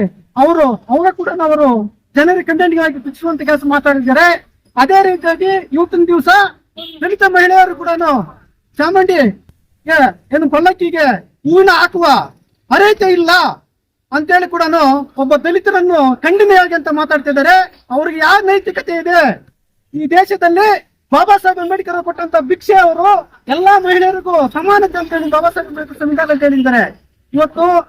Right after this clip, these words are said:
ಅವರು ಇಡೀ, ಇಡೀ ನಮ್ಮ ದಲಿತ ಸಮುದಾಯದನ್ನು ಗುರುತಿ,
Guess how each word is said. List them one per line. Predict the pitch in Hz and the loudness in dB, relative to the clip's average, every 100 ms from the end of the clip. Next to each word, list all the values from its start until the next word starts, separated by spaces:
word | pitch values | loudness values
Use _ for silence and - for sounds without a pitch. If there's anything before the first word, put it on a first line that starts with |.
| 262 | 0
ಅವರು | 311 349 392 330 _ _ 247 | 2 4 2 0 _ _ 2
ಇಡೀ, | 330 370 247 - _ _ - | 4 4 2 -4 _ _ -2
ಇಡೀ | 277 359 | 0 0
ನಮ್ಮ | 330 320 233 | 0 0 0
ದಲಿತ | 330 - 349 269 | 0 2 0 -2
ಸಮುದಾಯದನ್ನು | 339 349 349 339 320 302 247 | -10 -4 -2 -2 -4 -6 -8
ಗುರುತಿ, | 349 381 | -10 -8